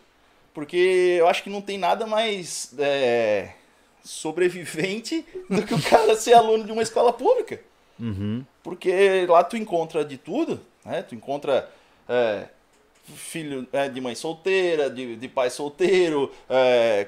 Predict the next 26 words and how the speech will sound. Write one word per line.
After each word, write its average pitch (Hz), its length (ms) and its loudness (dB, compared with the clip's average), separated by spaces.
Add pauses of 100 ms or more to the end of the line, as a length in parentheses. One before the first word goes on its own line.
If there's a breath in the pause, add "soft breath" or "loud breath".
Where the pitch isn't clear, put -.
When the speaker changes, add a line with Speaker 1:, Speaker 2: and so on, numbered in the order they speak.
Speaker 1:
com 123 240 -8
família 131 560 0
tradicional, 156 920 0
família 131 640 0 (220 loud breath)
não 143 320 -4
tradicional. 165 680 0
Tu - 120 -10
vai 247 100 0
encontrar 220 480 0
todas 226 340 -2
as 254 120 -6
tribos 220 360 -10
ali 214 160 -4
dentro 180 220 -8
de 196 80 -14
uma 196 100 -8
escola 208 300 -4
pública. 233 360 -10 (540 soft breath)
E 262 100 -6
ali 190 300 0
eu 220 220 0
me 175 280 -8
encontrei, 196 920 -2 (360)
e 269 160 -8
aí 190 140 -2
acabou 185 580 -2